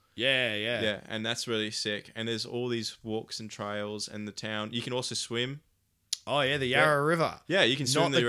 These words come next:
Speaker 2: river.
Speaker 1: grotty
Speaker 2: You can
Speaker 1: Yarra River
Speaker 2: No,
Speaker 1: that,
Speaker 2: it's a nice
Speaker 1: yeah, the
Speaker 2: one.
Speaker 1: Melbourne. It's the nice one.
Speaker 2: <laughs>
Speaker 1: I've, I've swam in a Yarra in, in Warburton a few times,
Speaker 2: Yeah.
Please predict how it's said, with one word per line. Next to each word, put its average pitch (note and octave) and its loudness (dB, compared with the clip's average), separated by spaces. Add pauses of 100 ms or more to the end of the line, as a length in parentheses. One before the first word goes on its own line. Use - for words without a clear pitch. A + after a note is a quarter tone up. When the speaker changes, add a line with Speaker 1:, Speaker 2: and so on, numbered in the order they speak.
Speaker 2:
river. D#3 2
Speaker 1:
grotty E3+ 8
Speaker 2:
You F#3+ 6
can E3 2
Speaker 1:
Yarra D3+ 6
River D3 6
Speaker 2:
No, F3 10
Speaker 1:
that, C#3 8
Speaker 2:
it's - 0
a G#2+ -6
nice B2 2
Speaker 1:
yeah, C3 2
the B2 -2
Speaker 2:
one. F#2+ -2
Speaker 1:
Melbourne. D#3 2
It's D#3 -2
the C#3+ 0
nice D3+ 6
one. C#3 4
Speaker 2:
<laughs> B2+ 2
Speaker 1:
I've, B2+ -2
I've C3+ 2
swam E3 4
in D#3 2
a D3+ 2
Yarra C#3+ 0
in, B2+ -6
in A#2 -6
Warburton B2 -4
a A2+ -6
few C3 -6
times, D3 -2
Speaker 2:
Yeah. G#2+ 0